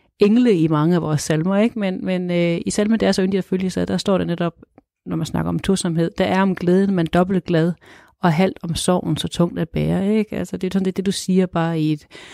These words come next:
i et bredere format end i parforholdet, at, at man, man,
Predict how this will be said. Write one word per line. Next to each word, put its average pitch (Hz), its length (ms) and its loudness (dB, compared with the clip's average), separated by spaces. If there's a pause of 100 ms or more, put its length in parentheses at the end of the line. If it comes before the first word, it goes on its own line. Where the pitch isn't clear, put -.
(280)
i 175 120 -2
et - 60 0
bredere 175 340 4
format 165 320 0
end 156 100 -2
i - 20 0
parforholdet, 160 720 -2
at, - 240 -6
at 180 160 -4
man, 180 220 -2
man, 190 380 -2